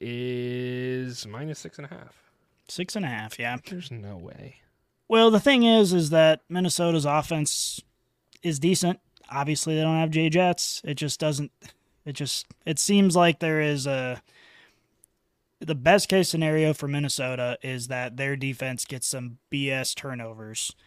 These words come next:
Speaker 2: and
Speaker 1: Yeah.
Speaker 2: maybe they get a couple calls their way, and it goes down to the wire. But I think the worst case scenario for Minnesota, which is probably the most likely scenario, is San Francisco runs away with it.
Speaker 1: Yeah, I, I, uh, I think they're going to. That's it.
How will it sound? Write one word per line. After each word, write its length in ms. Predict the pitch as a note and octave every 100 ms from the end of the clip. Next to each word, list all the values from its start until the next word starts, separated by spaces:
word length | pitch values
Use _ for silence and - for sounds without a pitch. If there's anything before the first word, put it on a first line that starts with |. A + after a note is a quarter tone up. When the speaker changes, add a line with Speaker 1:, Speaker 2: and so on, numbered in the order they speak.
| _ _ _ -
Speaker 2:
and 160 | B2+
Speaker 1:
Yeah. 20 |
Speaker 2:
maybe 200 | B2+ B2+
they 60 | C3+
get 100 | C3
a 60 | C3
couple 260 | D3 C3+
calls 360 | B2 C#3 C3 A#2+
their 160 | A#2+ A#2
way, 340 | A#2 A#2 A#2
and 140 | B2 A#2+
it 40 |
goes 220 | B2+ A#2+
down 220 | A#2+ A#2
to 40 | A2
the 100 | G#2+
wire. 380 | G#2 F#2 G#2 - -
But 200 | C3 B2
I 100 | C#3+
think 300 | C#3 D3 C3+
the 100 | B2+ A#2+
worst 300 | D3+ F3+ -
case 200 | D3 -
scenario 440 | C3+ B2+ B2+ B2
for 120 | -
Minnesota, 520 | B2+ B2 - B2 A#2+
which 240 | A#2+ A#2 -
is 120 | C#3
probably 500 | - C#3+ C3+ C3 C3+
the 100 | B2
most 460 | A#2+ C3 C#3 - D3+
likely 380 | C#3 - D3+
scenario, 580 | D3 E3 E3 E3 E3 E3+ E3+
is 440 | C3+ C3 B2+ B2
San 380 | - - C#3+ B2+
Francisco 400 | B2+ B2 - B2
runs 240 | A2+ G#2+
away 160 | - -
with 140 | - -
it. 60 | _ _ _ _ _ _ - - - - -
Speaker 1:
Yeah, 180 | G#2+
I, 160 | G2+ G2 G#2+
I, 200 | G#2 G2+
uh, 460 | G2 G2 G2 G2+ G#2 -
I 60 |
think 180 | A#2 A2+
they're 80 | G#2+
going 220 | B2 A2+
to. 80 | - _ _ _ _ _ _ -
That's 200 | A#2+ A#2
it. 100 | C3